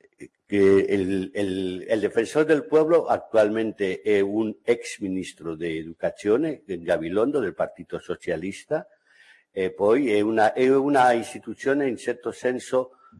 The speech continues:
ehm, co-, che unisce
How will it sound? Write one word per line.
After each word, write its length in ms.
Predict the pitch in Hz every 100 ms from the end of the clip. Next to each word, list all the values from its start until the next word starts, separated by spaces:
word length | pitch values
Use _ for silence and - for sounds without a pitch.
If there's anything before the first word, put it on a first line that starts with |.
| _ -
ehm, 600 | 92 92 92 92 85 80
co-, 220 | - 92
che 340 | - 92 92 -
unisce 1000 | 104 101 117 110 - 104 104 - 58